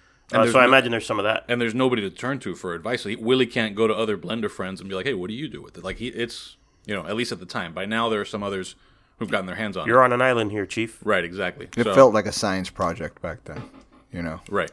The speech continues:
Speaker 2: Yeah.
Speaker 3: Like, what do we do with this new tobacco that hasn't been grown here in so long?
Speaker 1: Which was a lot of fun to be around for and to, like, see that develop.
Speaker 2: Yeah, absolutely.
Speaker 1: Very cool.
Speaker 2: Yeah, and, uh,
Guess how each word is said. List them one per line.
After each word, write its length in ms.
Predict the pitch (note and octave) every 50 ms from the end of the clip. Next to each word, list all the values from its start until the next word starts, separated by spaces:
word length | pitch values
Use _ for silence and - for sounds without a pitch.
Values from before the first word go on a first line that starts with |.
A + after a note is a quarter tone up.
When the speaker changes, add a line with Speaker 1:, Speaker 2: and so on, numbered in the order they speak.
| - -
Speaker 2:
Yeah. 160 | A#2+ A2+ G#2+
Speaker 3:
Like, 180 | F#2+ F#2 F2+
what 80 | C3+ A2+
do 60 | A#2+
we 140 | A#2 A#2 A2+
do 180 | - A2 A2 G2+
with 160 | G2+ G2 F2
this 180 | - F#2 - -
new 160 | F#2+ F#2 F#2
tobacco 420 | - - G2 F#2+ F2 E2+ - F2
that 100 | D#2+ D#2+
hasn't 220 | - F2+ F2 - -
been 120 | F2 F2+
grown 240 | F2 E2+ E2+ E2+ F2
here 140 | - F#2 E2+ F2
in 80 | E2+
so 180 | - - F2+ E2+
long? 320 | D#2 D#2+ D#2+ E2 E2 B2 -
Speaker 1:
Which 120 | B2 A2+ B2+
was 80 | C3
a 40 | C3
lot 120 | C#3+ D#3+ D3+
of 80 | -
fun 200 | - - C#3+ C#3 A#2+
to 60 | G#2+
be 100 | A2 G#2
around 320 | G2+ F#2+ G2 G#2+ A#2 A#2+
for 260 | A2+ - - C2+ -
and 100 | - -
to, 80 | - F#2+
like, 160 | F2 D#2+ -
see 140 | - - A2
that 140 | F#2+ E2 D#2
develop. 340 | F#2 F2 G2+ F2+ - - _ _ _ _ _ _ -
Speaker 2:
Yeah, 240 | - B2 E3 D3+ G#2
absolutely. 380 | G#2+ G#2 - C#3 D3 G#2 G2+ G2+
Speaker 1:
Very 80 | G2+
cool. 180 | - F2 D#2 - _ _ _ _ _ _ _ _
Speaker 2:
Yeah, 260 | - B2+ C3 G#2 - -
and, 340 | - A2+ A#2 A#2 A#2 A2+ A2+
uh, 300 | A#2+ A2+ A2+ A2+ A2 G#2+